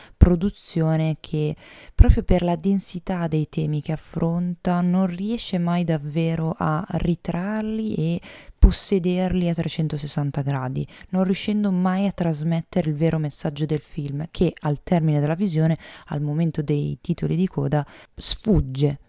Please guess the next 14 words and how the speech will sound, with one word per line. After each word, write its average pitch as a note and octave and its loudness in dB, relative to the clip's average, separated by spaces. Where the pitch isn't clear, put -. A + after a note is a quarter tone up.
Forse G3+ 4
rimane D#3+ 2
criptico, F3+ 2
ma E3 2
i-, - -8
con E3+ -2
un'ambiguità D#3+ -2
che D3+ -4
non D#3 -2
convince, D3+ -2
non D#3 2
sembra D3+ -2
essere D3 -2
voluta. C#3+ -2